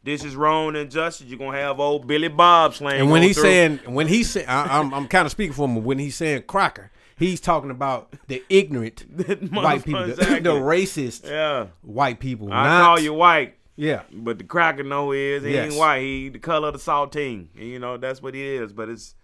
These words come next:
Speaker 1: it's, it's just sad, man. Again, this is just negligence all around. You snatched him out of his car. You came up aggressive on him, guns blazing.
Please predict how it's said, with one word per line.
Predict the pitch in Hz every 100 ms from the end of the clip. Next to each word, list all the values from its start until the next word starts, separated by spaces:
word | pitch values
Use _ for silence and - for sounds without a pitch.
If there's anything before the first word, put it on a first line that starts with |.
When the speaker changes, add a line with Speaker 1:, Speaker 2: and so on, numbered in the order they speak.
| _ _ _ _ _ _ _ _
Speaker 1:
it's, | 120 135 -
it's | 131 143
just | 139 135
sad, | - 131 135 127 107
man. | 113 110 117 113
Again, | 117 113 127 117
this | 120 123
is | 123 117
just | 123 113 - _ _ _ _
negligence | - 117 135 139 127 113 113 104 - -
all | 127 135 135 135 135
around. | 127 113 131 135 127 104 90
You | 90
snatched | 85 - 139 131 -
him | 127
out | 127 120
of |
his | 104 92
car. | 147 139 139 139 135
You | 113
came | 104 131 127 127 127
up | 131 131
aggressive | 101 117 135 131 135 123
on | 131 135
him, | 127
guns | 107 120 117 110 85
blazing. | 135 139 135 120 135